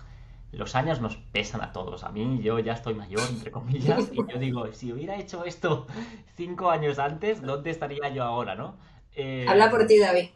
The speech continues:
Speaker 2: habla por ti, ¿eh?
Speaker 1: No, no, no, tú estás más joven que todo el mundo, ¿eh?
Speaker 2: <laughs>
Speaker 1: Sí, no.
Speaker 2: Estoy
Speaker 1: No
Speaker 2: más
Speaker 1: te digo
Speaker 2: joven.
Speaker 1: nada, me lo digo a mí.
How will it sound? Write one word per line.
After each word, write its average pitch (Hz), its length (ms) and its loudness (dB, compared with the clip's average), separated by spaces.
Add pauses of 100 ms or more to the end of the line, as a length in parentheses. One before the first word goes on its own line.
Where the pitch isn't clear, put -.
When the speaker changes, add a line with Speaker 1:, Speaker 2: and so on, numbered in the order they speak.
(100)
Speaker 2:
habla 202 240 6
por 220 140 6
ti, 156 220 -2
¿eh? 143 80 -2
Speaker 1:
No, 127 80 -4
no, 107 100 -6 (100)
no, 117 160 -4
tú 101 80 -16
estás 101 180 -10
más 107 140 -8
joven 110 280 -6
que 117 200 -6
todo 113 160 -6
el - 60 -6
mundo, - 200 -4
¿eh? 220 180 6
Speaker 2:
<laughs> - 640 0 (360)
Speaker 1:
Sí, 104 120 -14
no. - 240 -8 (440)
Speaker 2:
Estoy - 160 -2
Speaker 1:
No 165 60 2
Speaker 2:
más 185 80 4
Speaker 1:
te 165 40 -2
digo 160 120 0
Speaker 2:
joven. 135 140 0
Speaker 1:
nada, 104 180 -4
me 117 80 -8
lo 123 80 -4
digo 151 200 -4
a 165 60 -2
mí. 120 220 -6